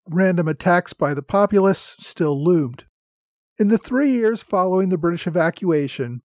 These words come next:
the state ended up naming four hundred and eighty-seven families accused of loyalism.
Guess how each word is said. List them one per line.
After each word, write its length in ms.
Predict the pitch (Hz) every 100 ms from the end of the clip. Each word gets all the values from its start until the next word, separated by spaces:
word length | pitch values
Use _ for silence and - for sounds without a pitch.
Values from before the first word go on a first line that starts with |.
| _ _ _ -
the 100 | 196
state 360 | - 220 226 196
ended 280 | 190 196
up 200 | 190 175
naming 340 | 165 160 151 151
four 320 | - 226 247
hundred 340 | 220 208 214
and 80 | 190
eighty-seven 600 | 160 180 190 - 185 202
families 680 | - 214 190 143 131 135 - _
accused 640 | 240 180 - 175 156 143 -
of 140 | 143
loyalism. 720 | 135 175 190 151 131 135 135